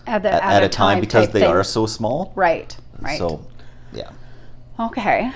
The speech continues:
Speaker 1: cool.
Speaker 2: And then, uh, a summer salon window display that'll happen in the,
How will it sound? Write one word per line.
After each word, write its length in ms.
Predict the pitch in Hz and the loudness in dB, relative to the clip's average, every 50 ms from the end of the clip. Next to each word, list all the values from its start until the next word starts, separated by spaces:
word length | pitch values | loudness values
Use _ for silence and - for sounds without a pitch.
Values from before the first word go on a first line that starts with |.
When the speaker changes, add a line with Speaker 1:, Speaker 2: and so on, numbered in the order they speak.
| - - - - - - - - - - - - - - | -10 -14 -14 -14 -14 -14 -16 -16 -18 -18 -18 -18 -18 -12
Speaker 1:
cool. 200 | - - 302 302 | -4 0 2 4
Speaker 2:
And 140 | 240 - 98 | 4 4 4
then, 300 | 98 98 98 98 95 - | 4 0 0 0 -2 -2
uh, 380 | - 92 92 95 95 95 90 - - | -4 -4 -4 -2 -2 -4 -6 -6 -8
a 60 | - | -8
summer 300 | - - - 113 110 107 | -8 -2 -2 0 0 0
salon 480 | 104 - - 107 104 104 104 107 104 104 | -2 -2 -2 0 2 4 4 4 2 2
window 300 | 107 117 117 110 107 101 | 0 0 2 4 4 4
display 360 | 92 - - - 95 90 87 | 2 2 -4 -2 2 2 2
that'll 200 | 82 85 82 78 78 | 4 2 2 2 2
happen 300 | 87 85 80 - - 82 | 2 0 0 0 -2 -6
in 160 | 78 76 76 | -6 -4 -4
the, 220 | 80 78 78 80 | -2 -4 -4 -4